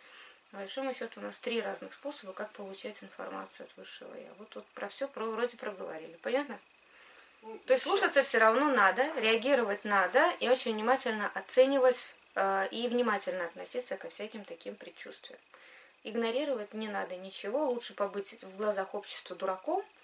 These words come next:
Speaker 1: да, но сохранить свою жизнь, потому что вы не просто так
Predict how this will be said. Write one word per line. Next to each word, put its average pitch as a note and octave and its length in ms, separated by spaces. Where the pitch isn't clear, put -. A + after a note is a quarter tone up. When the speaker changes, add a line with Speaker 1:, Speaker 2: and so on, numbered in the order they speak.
Speaker 1:
да, C4+ 280
но A#3 60
сохранить A#3 520
свою G#3 280
жизнь, C4 300
потому G#3+ 300
что - 160
вы G#3 120
не A#3+ 100
просто A3+ 420
так D3+ 140